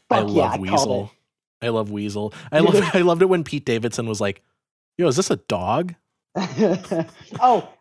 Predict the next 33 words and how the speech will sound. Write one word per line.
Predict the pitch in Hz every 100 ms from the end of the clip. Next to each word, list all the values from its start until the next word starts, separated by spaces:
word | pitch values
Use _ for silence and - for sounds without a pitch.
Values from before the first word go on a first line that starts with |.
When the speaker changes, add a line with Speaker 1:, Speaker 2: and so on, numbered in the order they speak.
| -
Speaker 2:
I | 226
was |
trying | 233 285
to | 277
think | 262
of | 226
that | 202
comedian's | 202 190 190 170
name. | 185 151 120 _ _
Pete | - 240 -
Davidson. | 185 180 175 131 -
I |
loved | 180 170 160 180 185 165
his | 196
character | - 143 143 - 170
in |
the | 160
movie, | 139 139 185
and | -
I'm | 160 160
sure | - 180 185
he | 208
was | 185 170
like, | 160 151 - _ _ _ _ _ -
I'm | 208
sure | - 262
when | 247
he, | 233 208 185 - -
when | 180
he | 170 156 -
tried | - 156 156
to, |
like, | 139 123 107